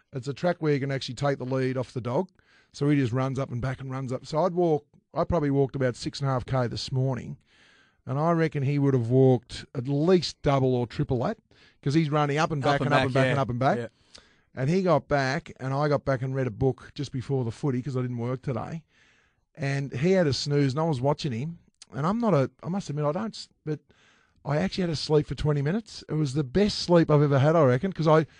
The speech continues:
Speaker 1: was about
Speaker 2: Are you
Speaker 1: an
Speaker 2: not
Speaker 1: hour
Speaker 2: normally a day
Speaker 1: No,
Speaker 2: snoozer?
Speaker 1: never.
Speaker 2: Really? Yeah,
Speaker 1: But I
Speaker 2: okay.
Speaker 1: actually, 'cause the dog sort of relaxed me,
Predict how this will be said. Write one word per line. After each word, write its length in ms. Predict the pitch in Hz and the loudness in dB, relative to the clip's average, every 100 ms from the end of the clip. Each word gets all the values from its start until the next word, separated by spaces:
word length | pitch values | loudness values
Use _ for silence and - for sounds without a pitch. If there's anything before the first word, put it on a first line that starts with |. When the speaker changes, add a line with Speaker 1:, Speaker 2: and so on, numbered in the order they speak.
| - _ _ _ _ | -20 _ _ _ _
Speaker 1:
was 160 | 156 151 | -6 0
about 140 | 190 | 4
Speaker 2:
Are 40 | 180 | 6
you 40 | |
Speaker 1:
an 60 | 175 | 4
Speaker 2:
not 100 | 226 | 4
Speaker 1:
hour 40 | |
Speaker 2:
normally 320 | 165 185 190 165 | 4 4 4 0
a 60 | |
day 180 | 135 147 | 0 2
Speaker 1:
No, 320 | 190 240 277 | 4 4 4
Speaker 2:
snoozer? 120 | 196 135 | 4 2
Speaker 1:
never. 240 | 190 254 | 4 4
Speaker 2:
Really? 260 | 226 190 98 | 4 0 -6
Yeah, 200 | 156 214 | -10 -6
Speaker 1:
But 80 | 190 | -2
I 60 | 185 | 0
Speaker 2:
okay. 80 | |
Speaker 1:
actually, 400 | 214 - 208 185 - _ _ _ _ - | 0 -2 -4 -6 -12 _ _ _ _ -6
'cause 180 | 220 208 | -4 0
the 100 | 180 | 2
dog 300 | 160 175 151 | 4 4 4
sort 220 | 170 156 | 4 4
of 60 | 135 | 4
relaxed 360 | 131 208 - | 4 2 0
me, 320 | 147 127 170 | -8 -8 -10